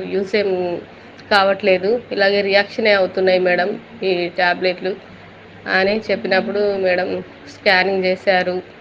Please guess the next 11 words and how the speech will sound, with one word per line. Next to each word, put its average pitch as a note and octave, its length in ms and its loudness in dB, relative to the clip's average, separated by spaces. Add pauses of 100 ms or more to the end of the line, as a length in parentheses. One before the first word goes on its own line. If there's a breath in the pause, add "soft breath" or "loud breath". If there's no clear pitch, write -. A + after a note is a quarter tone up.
(380)
ఆ, F#3 440 0 (260)
చూశారు. G#3 460 4
చూసి, B3+ 640 -2 (380 loud breath)
"అమ్మ, G#3+ 160 2
ఈ A#3+ 160 6
ప్రాబ్లంకి A#3+ 640 2
అయితే C4 360 4
ఇవే A#3 180 4
మెడిసిన్ B3 420 2
ఉంటాయి A3 320 2
కదా, F#3+ 360 2